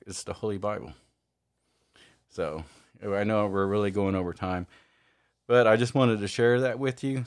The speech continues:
So next time we get together, we're gonna do the, uh, rest of chapter fifteen, and then, uh,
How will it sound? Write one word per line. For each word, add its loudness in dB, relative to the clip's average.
So -2
next 2
time 2
we 0
get -4
together, 2
we're -4
gonna -2
do 0
the, 0
uh, -4
rest -2
of -8
chapter 0
fifteen, 0
and -4
then, -2
uh, -4